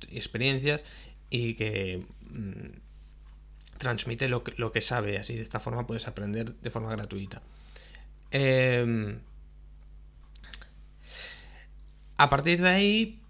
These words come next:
pues coges, eh, si no tienes nada que vender porque, mm, no eres un negocio, eh,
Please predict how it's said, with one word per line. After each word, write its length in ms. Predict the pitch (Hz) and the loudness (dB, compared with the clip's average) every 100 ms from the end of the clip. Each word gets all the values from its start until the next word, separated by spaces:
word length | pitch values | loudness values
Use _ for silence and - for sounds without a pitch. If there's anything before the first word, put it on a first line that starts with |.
| - | -2
pues 220 | 123 - | 0 4
coges, 520 | 160 151 120 - - 139 | 4 4 2 2 0 2
eh, 600 | 120 113 110 104 104 113 | 4 4 2 -2 -2 -2
si 160 | - 120 | 0 0
no 120 | 120 | 2
tienes 260 | 151 147 151 | 2 2 0
nada 260 | 143 135 | -2 0
que 120 | 139 | 0
vender 500 | 135 131 147 156 156 | 2 2 4 2 2
porque, 480 | 117 117 - 110 104 | -4 -4 0 2 2
mm, 800 | 104 107 113 113 113 107 113 110 | 0 -4 -4 -4 -6 -6 -6 -4
no 100 | 113 | -2
eres 220 | 110 - | -2 -2
un 120 | 110 113 | -2 0
negocio, 520 | 139 160 180 175 - - - - - - | 0 0 4 2 2 -10 -16 -18 -20 -6
eh, 640 | 131 120 113 101 101 101 | 0 2 2 0 -4 -8